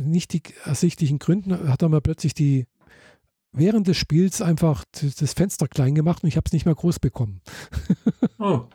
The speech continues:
Speaker 2: okay.
Speaker 1: Hat dann bloß noch geholfen, Neustart von dem Spiel und dann war es wieder groß irgendwie, also
Speaker 2: Mhm.
Speaker 1: seltsam. Naja.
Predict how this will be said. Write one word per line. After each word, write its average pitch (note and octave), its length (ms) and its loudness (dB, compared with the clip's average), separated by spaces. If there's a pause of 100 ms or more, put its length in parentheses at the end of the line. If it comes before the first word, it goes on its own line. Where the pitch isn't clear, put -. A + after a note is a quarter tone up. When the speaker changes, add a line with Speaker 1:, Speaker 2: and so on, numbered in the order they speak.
(260)
Speaker 2:
okay. A#2 400 -4 (500)
Speaker 1:
Hat C#3+ 140 -4
dann C#3 100 0
bloß D3+ 200 2
noch D#3 100 4
geholfen, D#3 320 4
Neustart D3+ 420 2
von C#3+ 140 0
dem C3 140 2
Spiel F#3 300 2
und F3+ 80 2
dann D#3 140 2
war D3+ 140 2
es D3 120 -2
wieder D3+ 120 2
groß D#3 400 0
irgendwie, A#2 380 -4
also A#2 220 -4
Speaker 2:
Mhm. G#2+ 60 -12 (280)
Speaker 1:
seltsam. A2 580 -2 (840)
Naja. A2+ 340 -4